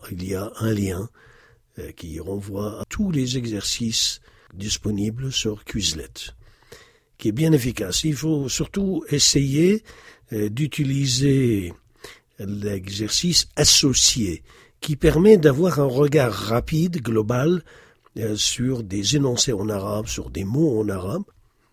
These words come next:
C'est tout pour cette page trente-quatre.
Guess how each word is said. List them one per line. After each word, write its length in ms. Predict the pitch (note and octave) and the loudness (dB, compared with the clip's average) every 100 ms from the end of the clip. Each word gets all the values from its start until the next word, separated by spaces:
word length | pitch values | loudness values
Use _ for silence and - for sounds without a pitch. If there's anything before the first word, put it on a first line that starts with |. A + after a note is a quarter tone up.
| _ | _
C'est 200 | - - | -16 -12
tout 180 | B2+ D3 | -6 -6
pour 240 | D#3 A#2 - | -4 -4 -2
cette 260 | C3+ - | -2 -4
page 500 | - D#2+ F2+ - - - | -10 -12 -10 -12 -14 -16
trente-quatre. 840 | - F2+ - - - - - - | -14 -14 -16 -14 -14 -14 -18 -20